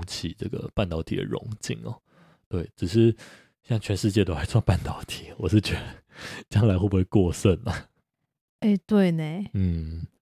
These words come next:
Speaker 1: 全世界都在做半导体，就是可能将来产能会很夸张啊，或者是什么之类的，
Speaker 2: 嗯。
Speaker 1: 就变血海了。
Speaker 2: <laughs> 对，因为我们不是连捷克朋友也说他家附近也开了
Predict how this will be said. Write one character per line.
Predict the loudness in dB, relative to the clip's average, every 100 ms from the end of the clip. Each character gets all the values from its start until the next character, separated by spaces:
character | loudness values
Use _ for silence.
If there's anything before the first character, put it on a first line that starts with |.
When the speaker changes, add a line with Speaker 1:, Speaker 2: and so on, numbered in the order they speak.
| _
Speaker 1:
全 | -6 -4
世 | 0 2
界 | 2
都 | 0 -4
在 |
做 | -4 -8
半 | -10
导 | -10 -12
体， | -12 -16 -16 _ _ _ _
就 | 0
是 | 0
可 | 2 -2
能 | -2
将 | 0 2
来 | 0
产 | -2 -6
能 | -6
会 | -2 -2
很 | -2
夸 | -4 -2 -2
张 | -2 -4 -4
啊， | -10 -10
或 | -8 -8
者 | -6
是 | -10
什 | -12
么 | -14 -16
之 | -14
类 | -12 -10 -12
的， | -14 _ 4
Speaker 2:
嗯。 | 6
Speaker 1:
就 | 6
变 | 6
血 | 4 -2 -4 -4
海 | -4 -4
了。 | -6 2
Speaker 2:
<laughs> | 4 6 4 2 -2 -4 -4 -8 -12 -20 _ _ -20 -20 _ _ _ -8
对， | -4 -4 -6 -10 -14 _
因 | 2
为 | 6
我 | 8
们 | 8
不 | 6
是 | 6
连 | 6 6
捷 | 4 2
克 | 4 2
朋 | 2 0
友 | 0
也 | -2 -2
说 | 0 2
他 | 2
家 | 0 -2
附 | -2 -6
近 | -4 -6
也 | -6
开 | -8 -10 -8
了 | -8 -8